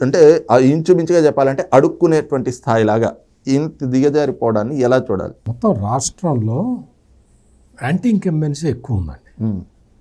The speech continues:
Speaker 2: మొత్తం ఇప్పుడు ప్రజా,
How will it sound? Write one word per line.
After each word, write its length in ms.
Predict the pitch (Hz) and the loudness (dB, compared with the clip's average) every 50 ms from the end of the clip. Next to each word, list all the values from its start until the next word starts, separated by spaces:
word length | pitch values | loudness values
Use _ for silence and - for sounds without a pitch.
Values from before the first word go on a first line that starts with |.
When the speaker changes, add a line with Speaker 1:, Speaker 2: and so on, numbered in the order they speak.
| _ _ _ _ _ _ _ _ _ _ _ _ _ _ - | _ _ _ _ _ _ _ _ _ _ _ _ _ _ -10
Speaker 2:
మొత్తం 680 | 104 104 - _ 190 190 190 180 170 165 165 160 160 170 165 - _ _ _ _ _ - | -10 -10 -4 _ 0 0 0 0 -2 -4 -6 -6 -8 -10 -14 -20 _ _ _ _ _ -12
ఇప్పుడు 280 | 117 110 113 113 104 - _ _ _ _ - | -10 -8 -8 -8 -8 -10 _ _ _ _ -6
ప్రజా, 580 | 117 117 120 135 160 180 180 180 180 180 180 | -4 -4 -4 -2 -2 -2 -2 -2 -4 -6 -8